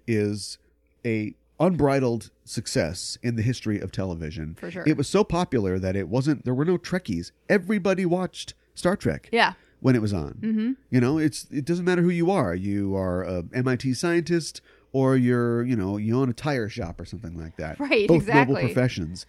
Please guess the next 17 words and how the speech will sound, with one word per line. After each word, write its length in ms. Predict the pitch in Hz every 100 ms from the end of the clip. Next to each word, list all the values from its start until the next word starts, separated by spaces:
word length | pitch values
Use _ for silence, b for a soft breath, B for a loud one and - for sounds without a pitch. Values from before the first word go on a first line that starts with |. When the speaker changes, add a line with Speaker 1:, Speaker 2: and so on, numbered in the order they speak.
| b
Speaker 1:
And 100 | 120
they're 80 | 113
like, 160 | 101 -
"You 120 | 156
see 140 | 139 156
that 200 | 156 107
Data 240 | 135 139
did? 220 | 131 143
The 100 | 135
other, 140 | 139 123
oh 100 | 113
boy, 200 | 120 110
he's 100 | 110
so 100 | -
crazy." 400 | - 120 117 120 B
Speaker 2:
Yeah. 80 | B B
Speaker 1:
Like, 220 | 131